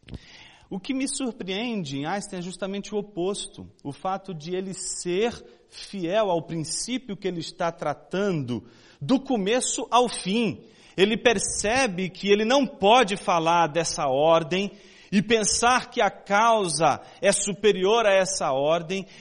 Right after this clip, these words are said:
e ao mesmo tempo, ao falar sobre essa ordem, e que esse Deus não intervém, não se, não interfere nessa história, de que, portanto, a aleatoriedade seria, então, é, uma experiência, é, é, visível, real,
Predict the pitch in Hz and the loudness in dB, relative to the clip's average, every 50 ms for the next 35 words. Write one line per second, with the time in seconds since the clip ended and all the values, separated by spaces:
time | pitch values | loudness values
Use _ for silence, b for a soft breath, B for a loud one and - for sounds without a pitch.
0 | B B 196 226 220 208 208 196 202 240 269 294 302 262 233 247 262 277 247 - | B B 4 4 6 6 4 2 -2 -2 -2 -2 -2 -4 -6 -6 -6 -8 -8 -6
1 | - 214 233 247 - - 190 196 214 254 254 - - 233 214 214 254 285 277 - | -6 -6 -4 -4 -6 -4 0 0 2 2 2 0 -2 -2 0 2 2 0 0 -2
2 | - 294 233 247 240 - - - 220 190 180 180 170 165 139 151 175 185 170 - | -6 -6 -6 -6 -6 -4 -4 -4 -2 0 0 2 0 0 0 -2 -4 -4 -4 -4
3 | 214 254 277 - - 277 196 185 202 196 180 165 196 247 294 302 - - 277 240 | -4 -4 -2 -2 -4 -6 -4 -2 0 0 0 -2 -4 -4 -4 -4 -4 -4 -6 -6
4 | 208 175 147 160 185 185 175 165 156 160 175 226 262 262 220 - - 196 160 - | -6 -6 -6 -4 -4 -2 -2 -2 -2 -4 -4 -4 -4 -4 -6 -8 -10 -10 -12 -14
5 | B B B B B 175 247 294 294 285 233 202 - - 208 202 185 185 185 170 | B B B B B 2 2 2 2 0 -2 -6 -4 -2 -2 -2 -2 -4 -6 -8
6 | - 147 131 - - - 165 196 226 214 170 - B B B B B 190 220 208 | -8 -8 -10 -10 -6 -2 2 4 4 4 2 0 B B B B B -4 -4 -4
7 | - 247 - 247 240 208 - - 202 233 226 233 262 254 - 214 220 214 220 233 | -4 -6 -6 -6 -8 -6 -4 -2 -2 -2 -2 -2 -4 0 4 6 8 8 8 8
8 | 262 277 262 233 - - 240 226 226 220 214 196 165 160 185 190 208 226 190 233 | 8 6 6 6 4 2 2 2 2 2 0 0 2 2 2 2 2 0 -2 -4
9 | 214 - - 233 214 190 175 196 214 220 226 226 214 226 B B B B B B | -8 -6 -2 -2 -2 -2 -2 -2 0 2 2 2 0 -2 B B B B B B
10 | B _ _ _ 104 110 156 185 196 190 208 214 220 220 208 - 170 185 190 185 | B _ _ _ -14 -8 -6 -6 -4 0 0 0 0 0 -2 -4 -4 -2 -2 0
11 | 180 135 175 196 202 214 202 208 - - 220 214 190 196 190 202 214 208 - - | 0 -2 -2 -4 -2 -2 -2 -2 -2 -2 -4 -4 -4 -2 -2 -2 -2 -2 -2 0
12 | 233 226 220 - B B B B B B B 143 127 - - - 160 165 165 135 | 0 0 -2 -4 B B B B B B B -16 -16 -10 -4 0 0 2 2 2
13 | 151 160 - 160 143 143 202 226 180 147 139 139 160 262 285 285 269 240 196 214 | 0 0 -2 -4 -4 -2 0 0 0 -2 -4 -2 2 2 4 4 2 2 2 4
14 | 262 254 233 202 202 214 202 185 180 190 208 226 233 247 247 240 233 B | 6 6 6 4 2 2 2 4 6 6 8 8 8 6 6 4 0 B